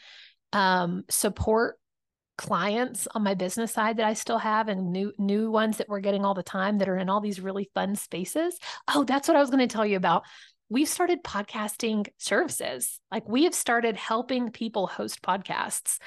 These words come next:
um, helping them create them and the cover art, getting set up even, like, from the very beginning of what to buy. Um, we're helping them with tech support and getting all their equipment set up, 'cause this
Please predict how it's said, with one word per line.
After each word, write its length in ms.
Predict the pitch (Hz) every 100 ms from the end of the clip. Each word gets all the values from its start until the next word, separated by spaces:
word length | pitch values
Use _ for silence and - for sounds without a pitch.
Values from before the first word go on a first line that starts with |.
| - - - -
um, 380 | 208 196 185 190
helping 400 | - 208 208 190
them 180 | 185 190
create 460 | - 185 190 269 262
them 260 | 262 247
and 140 | 208 165
the 40 |
cover 440 | - 262 247 254
art, 360 | 247 240 247 240
getting 360 | 214 196 185 180
set 240 | - 208
up 180 | 208 -
even, 300 | 214 208 208
like, 220 | 185 185
from 180 | - 196
the 80 | 185
very 280 | 196 190 196
beginning 420 | 175 180 190 190
of 100 | 160
what 160 | 180 -
to 100 | -
buy. 520 | 180 233 247 247 247 247 - - _ -
Um, 440 | 185 175 170 180 -
we're 220 | 196 196
helping 460 | - 196 196 202
them 380 | 190 185 180 175 - - - -
with 300 | 180 170 -
tech 260 | - 285
support 540 | - 269 269 269 254 240
and 160 | 202
getting 200 | 196 190
all 200 | 190 185
their 160 | 185 -
equipment 440 | - 277 285 277
set 180 | - 262
up, 260 | 254 247 -
'cause 180 | 226 202
this 300 | 330 -